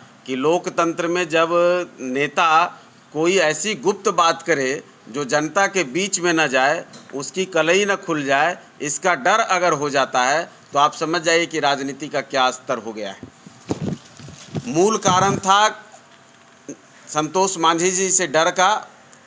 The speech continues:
कि तेजस्वी प्रसाद यादव जी हर उस नौजवान से बिहार में डरते हैं, जो नौजवान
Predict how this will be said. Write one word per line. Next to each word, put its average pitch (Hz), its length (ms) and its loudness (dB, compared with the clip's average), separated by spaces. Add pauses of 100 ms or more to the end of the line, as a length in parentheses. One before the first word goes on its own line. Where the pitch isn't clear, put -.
(140)
कि 156 100 -6
तेजस्वी 165 520 0
प्रसाद 180 460 0
यादव 156 340 4
जी 143 380 -4 (120)
हर 196 200 0
उस 233 180 -2
नौजवान 170 520 4
से 165 140 -2
बिहार 139 360 0
में 135 140 -4
डरते 120 300 -2
हैं, 131 400 -6 (300)
जो 165 260 2
नौजवान 175 680 4